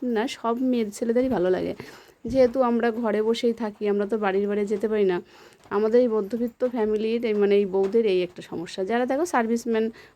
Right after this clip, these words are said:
ওই দেখো আমার হাজব্যান্ড মুইগো চুবাচ্ছে, দেখছো? যাই হোক, যারা মানে চাকরি বাকরি করে তাদের একটা সুবিধা, রেগুলার বাড়ি থেকে বেরোতে বেরোতে তাদের দেখবো আর ভালো লাগে না বেরোতে, কিন্তু আমরা তো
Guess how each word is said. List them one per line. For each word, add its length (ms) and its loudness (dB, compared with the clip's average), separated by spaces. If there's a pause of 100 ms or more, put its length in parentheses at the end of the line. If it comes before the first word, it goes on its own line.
ওই 80 0
দেখো 160 4
আমার 160 0
হাজব্যান্ড 400 -4
মুইগো 300 0
চুবাচ্ছে, 440 -4
দেখছো? 340 -8 (640)
যাই 160 2
হোক, 140 0 (220)
যারা 260 2
মানে 400 2
চাকরি 260 -4
বাকরি 240 -4
করে 300 -2
তাদের 280 -2
একটা 160 -2
সুবিধা, 320 0
রেগুলার 300 4
বাড়ি 140 2
থেকে 160 -4
বেরোতে 280 -2
বেরোতে 200 -4
তাদের 240 -4
দেখবো 220 -6
আর 80 -2
ভালো 240 -4
লাগে 240 0
না 100 2
বেরোতে, 380 -4
কিন্তু 340 -4
আমরা 280 -2
তো 220 -2